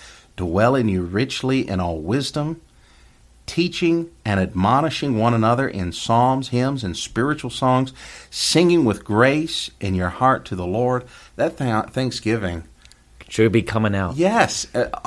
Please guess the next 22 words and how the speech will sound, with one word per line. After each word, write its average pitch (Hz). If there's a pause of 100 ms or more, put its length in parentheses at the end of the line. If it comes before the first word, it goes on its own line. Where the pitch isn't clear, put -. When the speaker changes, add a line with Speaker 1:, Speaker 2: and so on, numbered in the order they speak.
(120)
Speaker 1:
a -
hundred 143
Psalm, 120
the 95
fifth 117
verse, 95 (140)
singing. 80 (720)
Melodiously, 104
psalms, 117
hymns. 101 (320)
It's 165
an 123
expression. - (500)
Now, 107
I'm 147
not 151
saying 135
that 110
we 123
don't 127
face 107
disappointment 120